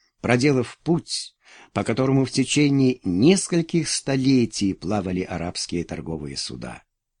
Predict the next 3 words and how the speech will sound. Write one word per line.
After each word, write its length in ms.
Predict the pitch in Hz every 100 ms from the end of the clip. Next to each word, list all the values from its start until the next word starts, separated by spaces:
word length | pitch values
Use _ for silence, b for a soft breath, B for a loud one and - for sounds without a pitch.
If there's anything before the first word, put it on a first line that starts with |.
| _ _ _ _ _ _ _ _ _ _ _ _ _
Посетив 640 | 123 131 156 - 175 - - _
шиитские 840 | - - 151 135 135 123 - 131 131
святыни 840 | - 110 123 131 135 135 131 127